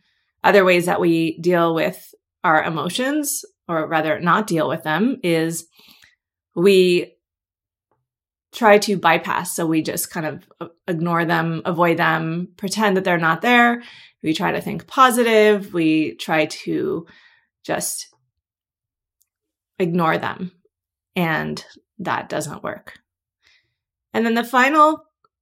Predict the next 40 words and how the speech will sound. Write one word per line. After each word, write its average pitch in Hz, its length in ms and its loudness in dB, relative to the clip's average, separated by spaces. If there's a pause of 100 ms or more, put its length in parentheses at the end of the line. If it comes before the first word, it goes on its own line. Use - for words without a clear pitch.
(120)
yeah, 349 180 4
so 226 160 -2
those, 240 300 4
that's 240 240 2
the 320 100 2
four 220 340 4
ways, - 520 -2
the 208 100 0
four 269 280 4
things 247 320 0
that 220 200 2
we 196 120 4
do 160 320 2
to 190 120 -6
try 175 320 -2
to 190 140 -4
solve 160 520 0 (500)
those 160 480 -2
problems. - 640 -6
So 165 140 -8
we 165 180 -8
either 214 340 4
try 190 240 -2
to 170 460 -4 (720)
control 196 340 0
other 175 220 2
people 220 420 -2
or 202 80 -4
change 180 560 -4
the 175 140 -6
circumstances 160 720 -8
of 151 100 -6
our 156 100 -2
lives, 165 440 -4 (640)
change 165 360 -6 (100)
what's 180 180 -2
happening 170 480 -4
on 165 80 -2
the 165 140 -6
outside 208 600 2